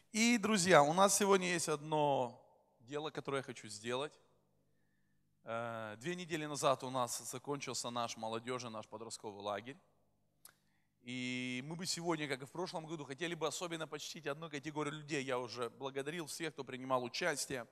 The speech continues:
в подготовке к этому лагерю. Но сегодня мы бы особенно хотели поблагодарить наших поваров, потому что, вы знаете, это такая ответственность. Я когда заходил на кухню, я когда смотрел на все эти огромные кастрюли,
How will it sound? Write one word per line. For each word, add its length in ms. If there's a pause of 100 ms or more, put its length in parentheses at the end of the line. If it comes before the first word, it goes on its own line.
(500)
в 40
подготовке 560
к 40
этому 260
лагерю. 340
Но 60
сегодня 280
мы 80
бы 100
особенно 360
хотели 280
поблагодарить 480
наших 300
поваров, 520
потому 260
что, 120
вы 80
знаете, 440 (500)
это 220
такая 500
ответственность. 560
Я 80
когда 220
заходил 400
на 100
кухню, 360
я 60
когда 180
смотрел 340
на 60
все 120
эти 100
огромные 400
кастрюли, 680